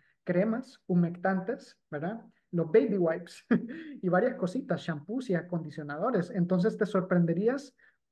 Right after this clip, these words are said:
cuánto puedes aprender. Y te lo digo, Karen, vas a poder optimizar la salud de tus hijos, no solo la tuya.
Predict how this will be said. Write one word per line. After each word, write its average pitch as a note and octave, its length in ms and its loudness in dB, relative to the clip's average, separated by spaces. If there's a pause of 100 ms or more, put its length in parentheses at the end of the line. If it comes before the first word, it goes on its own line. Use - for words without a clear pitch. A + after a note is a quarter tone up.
cuánto B3+ 640 0
puedes D#3+ 380 -6
aprender. F3+ 600 -4 (380)
Y F#3+ 140 -2
te F#3+ 80 2
lo F3 100 6
digo, F#3+ 240 6
Karen, D3+ 340 -4
vas E3+ 240 -2
a G#3 120 0
poder G#3 220 4
optimizar F#3 540 2
la G3+ 140 0
salud F#3 340 -2
de E3+ 120 -2
tus - 280 -10
hijos, - 480 -8 (320)
no E3 120 -2
solo A3 200 0
la E3+ 160 0
tuya. A#3 300 -6